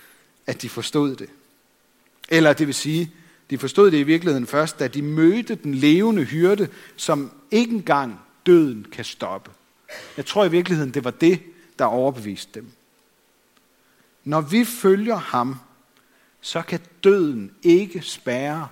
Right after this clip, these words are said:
vejen til Gud. Så har vi vundet, fordi han vandt, sådan som vi sang det. Det er ham, vi skal have til at gå foran os.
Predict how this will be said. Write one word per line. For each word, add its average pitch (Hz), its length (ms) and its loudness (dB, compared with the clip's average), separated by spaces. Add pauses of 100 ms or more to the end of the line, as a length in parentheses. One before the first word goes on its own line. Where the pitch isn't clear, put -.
vejen 110 460 -6
til 107 160 -16
Gud. 98 260 -14 (960)
Så - 140 -6
har 202 160 2
vi 175 200 -2
vundet, 175 580 0 (3500)
fordi 127 280 -10
han 175 320 -4
vandt, 117 440 -10 (400)
sådan 110 180 -14
som 107 160 -16
vi 107 60 -14
sang 110 320 -10
det. 95 180 -20 (4000)
Det 123 100 -6
er 131 40 -6
ham, 127 280 -8
vi 131 60 -10
skal - 160 -12
have 104 100 -8
til - 120 -8
at 110 80 -6
gå 117 100 -12
foran 123 420 -10
os. - 300 -20